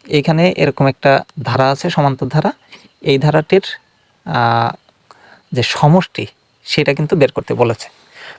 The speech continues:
তো আমরা সমষ্টি বের করার জন্য আমাদের কিন্তু কয়টা পদ সেটা লাগে, অর্থাৎ এন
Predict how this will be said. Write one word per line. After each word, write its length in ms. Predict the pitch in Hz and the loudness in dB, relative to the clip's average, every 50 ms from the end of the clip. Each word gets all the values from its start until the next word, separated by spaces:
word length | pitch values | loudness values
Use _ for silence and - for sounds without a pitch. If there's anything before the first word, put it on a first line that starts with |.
| _ _ _ _ _ _ - | _ _ _ _ _ _ -4
তো 60 | - 139 - - 131 | -2 -2 0 2 0
আমরা 180 | 139 175 226 - - - | 0 2 2 2 2 2
সমষ্টি 260 | 147 156 165 - - 151 156 | 2 2 2 2 2 2 2
বের 100 | 160 - | 2 0
করার 180 | - 180 185 160 156 | 2 0 0 2 0
জন্য 140 | 147 131 123 127 131 | -2 0 0 0 0
আমাদের 180 | 131 139 143 147 - | 2 2 0 -2 -2
কিন্তু 180 | 175 165 - - - - | -2 -6 -6 -4 -2 2
কয়টা 300 | 156 165 170 170 - 160 - - - | 4 4 4 4 2 -2 -2 2 2
পদ 140 | 139 151 - _ - - | 2 2 2 _ -10 -8
সেটা 220 | - - 151 - 131 113 | -2 -2 0 0 0 0
লাগে, 180 | 107 107 110 110 - _ _ _ _ _ _ _ _ _ - | 0 -2 -4 -8 -12 _ _ _ _ _ _ _ _ _ -6
অর্থাৎ 220 | 151 - - 196 - - - _ _ _ _ _ _ - 165 | -4 0 0 -2 -2 -2 -14 _ _ _ _ _ _ 0 0
এন 80 | 180 190 | 0 0